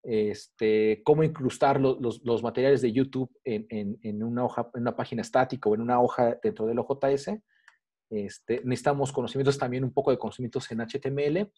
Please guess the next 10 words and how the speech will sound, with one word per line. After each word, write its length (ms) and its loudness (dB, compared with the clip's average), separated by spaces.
para, 540 4
este, 1400 0
eh, 480 -2
colocar 440 4
esos, 460 0
esos, 440 2
este, 360 -4
esos 200 -2
códigos, 600 -2
¿no? 200 -8